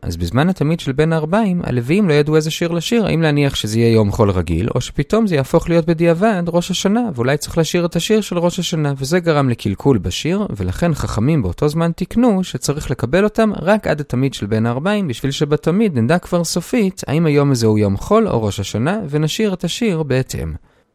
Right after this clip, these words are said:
אז זאת הסיבה לאותה תקנה קדומה, ועכשיו אנחנו מגיעים לתקנה של רבי יוחנן בן זכאי לגבי זה, שכשחרב הבית, רבי יוחנן החזיר את המצב למצב הקודם, ואפשר לקבל עדים כל היום כולו, כי כבר אין לנו את העניין של השיר של הלוויים,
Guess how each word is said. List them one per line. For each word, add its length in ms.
אז 100
זאת 160
הסיבה 440
לאותה 280
תקנה 380
קדומה, 500
ועכשיו 460
אנחנו 220
מגיעים 220
לתקנה 420
של 140
רבי 160
יוחנן 360
בן 120
זכאי 360
לגבי 400
זה, 300
שכשחרב 680
הבית, 520
רבי 120
יוחנן 380
החזיר 280
את 120
המצב 520
למצב 420
הקודם, 460
ואפשר 360
לקבל 380
עדים 400
כל 240
היום 240
כולו, 380
כי 120
כבר 240
אין 80
לנו 180
את 120
העניין 400
של 180
השיר 260
של 200
הלוויים, 520